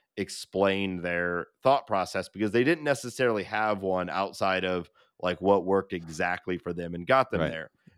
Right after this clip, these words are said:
Speaker 1: Whereas, like, a guy like Skip has to, like, basically understand every approach, figure out exactly the right one for himself, and apply it perfectly, or else he's gonna fail.
Speaker 2: Right.
Speaker 1: Um, and I've al-, I think Matt Holliday's more in the other camp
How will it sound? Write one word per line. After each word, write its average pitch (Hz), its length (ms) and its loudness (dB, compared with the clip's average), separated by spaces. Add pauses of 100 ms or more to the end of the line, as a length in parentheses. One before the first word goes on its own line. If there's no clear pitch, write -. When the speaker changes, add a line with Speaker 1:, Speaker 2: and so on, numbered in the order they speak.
Speaker 1:
Whereas, 95 440 6
like, 92 140 -4
a 92 80 -4
guy 95 160 4
like 87 220 -2
Skip - 340 4 (340)
has 107 220 0
to, 104 100 -2
like, 90 280 -2
basically 117 440 4
understand 98 640 2
every 113 300 2
approach, 90 480 -10 (280)
figure 120 200 4
out 104 200 4
exactly 104 580 -2
the 101 100 2
right 92 220 0
one 90 220 -2
for 87 140 -10
himself, 85 640 -8
and 87 200 -4
apply 95 380 -2
it 90 180 -2 (220)
perfectly, 90 500 -4
or 92 160 -2
else 85 180 -6
he's 85 140 -12
gonna 82 200 -14
fail. 78 380 -10 (120)
Speaker 2:
Right. - 260 -10
Speaker 1:
Um, 87 400 2
and 107 240 4
I've 120 200 4
al-, 131 100 6
I 113 200 0
think 123 160 -2
Matt 117 140 4
Holliday's 123 400 0
more 120 200 0
in 127 100 -2
the 131 80 4
other 123 260 4
camp 127 340 -2